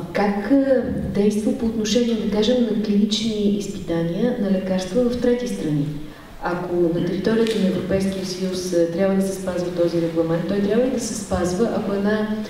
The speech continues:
мултинационална фармацевтична компания иска да изпитва,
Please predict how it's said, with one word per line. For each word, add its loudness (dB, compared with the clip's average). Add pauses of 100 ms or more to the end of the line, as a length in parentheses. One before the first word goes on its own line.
(140)
мултинационална 2
фармацевтична -4
компания 0
иска -2
да 4
изпитва, 2